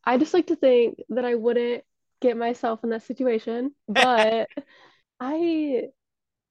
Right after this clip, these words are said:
Speaker 1: I don't know. I think I would have done things differently than Grace. Like, when she hid in the dumbwaiter, I feel like that's the first place they would look, right?
Speaker 2: Mm-hmm.
Speaker 1: Um,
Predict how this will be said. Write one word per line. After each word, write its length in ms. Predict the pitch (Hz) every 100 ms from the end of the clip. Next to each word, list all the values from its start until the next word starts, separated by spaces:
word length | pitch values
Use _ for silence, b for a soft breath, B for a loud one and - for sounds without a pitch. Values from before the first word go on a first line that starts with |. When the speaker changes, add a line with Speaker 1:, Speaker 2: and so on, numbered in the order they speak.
| _
Speaker 1:
I 140 | - 247
don't 260 | 262 254 - _ _ _ _ _
know. 580 | 226 220 208 196 196 220 _ _ _ -
I 120 | 277
think 200 | 370 339
I 100 | 247
would 120 | 262
have 100 | 247
done 220 | 233 226
things 300 | 220 226 214
differently 440 | - 208 214 233 247
than 200 | 254 247
Grace. 520 | 247 247 254 - -
Like, 380 | 240 233 214 - _ _
when 160 | 254 240
she 140 | 247
hid 140 | 240
in 100 | 240
the 80 | 240
dumbwaiter, 640 | 220 220 226 226 226 226 226 -
I 60 |
feel 160 | 240 240
like 80 | 233
that's 160 | 226
the 80 | -
first 240 | 220 220 -
place 340 | 220 220 - -
they 80 | 226
would 120 | 233
look, 220 | 220 208 - _ -
right? 300 | 214 202 220 _ _ b b b
Speaker 2:
Mm-hmm. 200 | 156 147
Speaker 1:
Um, 540 | 226 226 226 226 214